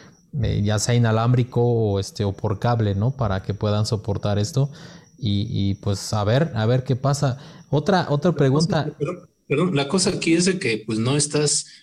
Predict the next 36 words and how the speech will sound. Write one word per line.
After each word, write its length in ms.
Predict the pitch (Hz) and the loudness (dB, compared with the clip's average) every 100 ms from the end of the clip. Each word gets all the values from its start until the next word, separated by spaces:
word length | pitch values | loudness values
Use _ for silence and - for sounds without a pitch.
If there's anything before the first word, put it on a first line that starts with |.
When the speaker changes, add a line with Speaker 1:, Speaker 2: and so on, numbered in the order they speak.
| - | -8
Speaker 2:
siendo 440 | - 143 151 151 | -2 0 2 2
del 260 | 123 110 110 | 0 -2 -2
todo 300 | 143 143 143 | 0 2 2
genuino 760 | - 120 117 143 180 165 123 | 0 -2 2 4 4 2 0
con 220 | - 110 | -2 -4
tus 180 | - 110 | -4 -6
clientes, 480 | - 139 160 160 107 | -4 -2 0 -2 -4
¿no? 120 | 127 | -6
Con, 180 | - 117 117 | -4 -4 0
Speaker 1:
Ah, 140 | 147 | 2
Speaker 2:
con 40 | 143 | 2
Speaker 1:
no, 140 | 110 | 2
Speaker 2:
tus 140 | 135 - | 0 0
Speaker 1:
sí, 80 | |
no. 100 | 120 | 0
Speaker 2:
compradores. 380 | 123 104 113 - - - _ - | 2 2 0 -2 -10 -20 _ -8
Porque 180 | 123 139 | -4 -2
les 160 | 123 123 | 0 0
estás 320 | 127 160 156 | 0 0 2
dando 240 | 165 160 | 2 2
un 100 | 160 | 2
producto, 640 | 160 143 139 143 175 160 - | 2 2 2 0 -2 -4 -8
pues, 160 | 135 - _ | -18 -18 _
prácticamente, 680 | 143 143 156 120 117 139 147 | -4 -2 -4 -2 -2 0 -2
pues, 180 | - - | -4 -4
emulado. 640 | 110 110 120 165 131 104 120 _ _ _ _ | -2 0 0 0 -2 -6 -12 _ _ _ _
No, 80 | 135 | 0
no 60 | 139 | 2
Speaker 1:
Claro, 180 | 151 | 4
Speaker 2:
les 140 | 151 147 | 4 2
estás 280 | 127 - 131 | 0 -4 -2
Speaker 1:
sí. 80 | |
Speaker 2:
dando 480 | 117 131 147 131 117 - 139 | 0 2 2 2 0 -4 -2
un, 340 | 143 139 131 127 _ _ _ | 0 0 -2 -6 _ _ _
un, 180 | 127 139 | 0 0
este, 580 | 139 - - - - 123 | 0 -2 -4 -4 -4 -8